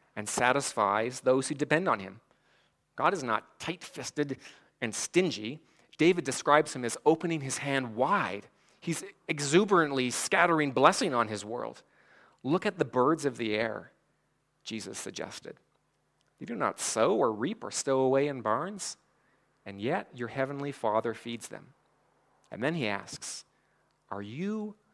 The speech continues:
not much more valuable than they?" There is no subject of God's kingdom, no matter how small or how humble, who's hidden from his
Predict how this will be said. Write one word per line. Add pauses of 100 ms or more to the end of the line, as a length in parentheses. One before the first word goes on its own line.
(160)
not
much
more
valuable (760)
than
they?" (1080)
There
is
no
subject (500)
of
God's
kingdom, (200)
no
matter
how
small (260)
or
how
humble, (1080)
who's
hidden
from
his